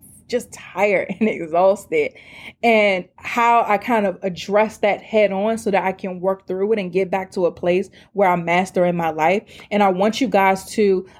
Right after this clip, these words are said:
apply these same things if you're experiencing this season as well, or bookmark, save, archive this podcast so that when you are there,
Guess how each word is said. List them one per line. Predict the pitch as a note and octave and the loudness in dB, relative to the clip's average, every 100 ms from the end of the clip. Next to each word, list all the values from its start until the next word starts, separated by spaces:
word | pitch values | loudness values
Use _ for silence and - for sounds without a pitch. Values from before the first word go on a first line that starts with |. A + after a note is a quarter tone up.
| - | -2
apply | G3 - G#3 A3+ | -2 0 0 0
these | A#3 G#3+ - | -2 -4 -4
same | F#3+ F#3+ F3+ | -4 -2 -4
things | F3+ G#3+ G#3+ F3 F3 - - | -4 -2 0 -2 -8 -6 0
if | F#3+ | 0
you're | F3 A3 | 2 0
experiencing | G3+ F#3+ - G3+ G3+ F#3+ F3+ F#3 | 0 -4 -6 -4 -2 -4 -4 -6
this | F#3 F3+ | -6 -8
season | F#3+ F#3 F#3 | -8 -8 -8
as | E3+ | -8
well, | F3 G3 G#3 G3+ | -2 2 2 2
or | A3+ G#3+ | 0 0
bookmark, | F3 A3+ A3 G#3 G#3 | 0 -4 0 -2 -2
save, | - G#3 G#3+ A3 G#3+ G#3+ _ _ _ _ _ | -2 0 2 0 -2 -6 _ _ _ _ _
archive | G#3 G#3+ A3 A3+ G#3+ G#3 F#3 | 2 2 0 2 4 2 0
this | G3 F#3 | -4 -4
podcast | - F#3+ A3+ A#3 G3+ F#3+ | -2 0 0 0 2 2
so | G#3+ | 0
that | G3 F3+ | 0 0
when | F#3+ | -4
you | F#3+ F#3+ | -8 -4
are | F#3 A#3+ | 0 0
there, | A#3 G3 F3+ F3+ | 2 4 4 2